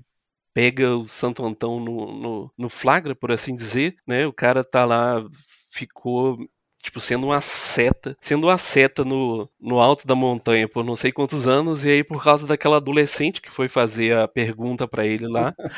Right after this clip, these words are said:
<laughs> ele cai em tentação e Jesus chega naquele momento, né?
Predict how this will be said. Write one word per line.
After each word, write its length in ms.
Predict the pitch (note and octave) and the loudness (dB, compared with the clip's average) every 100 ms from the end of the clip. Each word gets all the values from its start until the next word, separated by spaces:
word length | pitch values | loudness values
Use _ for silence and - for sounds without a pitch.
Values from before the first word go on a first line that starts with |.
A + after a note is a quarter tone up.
| - | -10
<laughs> 840 | C3 - - - G#3+ - E3 - _ - | -4 2 2 2 0 -2 -8 -10 _ -2
ele 840 | A2+ A#2+ A#2+ B2 C3 C3 A2+ A2 - - - | 0 0 0 0 2 2 0 -2 -6 -18 -4
cai 180 | A#2 A2+ | 0 0
em 120 | A2+ | 0
tentação 520 | A#2 A#2 B2+ - C#3 | -2 0 -2 0 -2
e 40 | D3 | 0
Jesus 380 | D3+ B2+ D#3 | 0 0 -2
chega 500 | - - C#3+ C#3 E3+ - | -2 4 4 4 -2 -2
naquele 380 | C3+ - C#3+ | -4 -2 -2
momento, 500 | C#3 A#2+ A2 G2+ - A2+ | 0 0 0 -4 -6 -8
né? 180 | A2 | -6